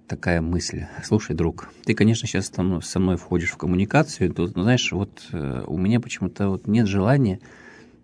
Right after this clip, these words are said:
тебе помогать. Я думаю это про себя. Потому что если бы ты, а, м, вступал в общение, в коммуникацию со мной и раньше, и потом, конечно, вот возникла необходимость, ты меня попросила какую-то помощь, то, конечно, да.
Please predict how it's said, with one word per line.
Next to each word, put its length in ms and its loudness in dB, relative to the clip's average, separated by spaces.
тебе 220 -2
помогать. 640 -4
Я 180 0
думаю 220 0
это 160 -6
про 80 -6
себя. 480 -6
Потому 240 0
что 100 -4
если 180 0
бы 140 2
ты, 260 4
а, 500 -2
м, 380 -8
вступал 440 2
в 60 4
общение, 520 2
в 120 -12
коммуникацию 920 -2
со 180 -8
мной 200 0
и 140 4
раньше, 520 2
и 400 0
потом, 380 4
конечно, 380 0
вот 120 -18
возникла 440 2
необходимость, 580 4
ты 80 0
меня 120 0
попросила 520 0
какую-то 280 -6
помощь, 440 -4
то, 100 -6
конечно, 400 0
да. 280 -4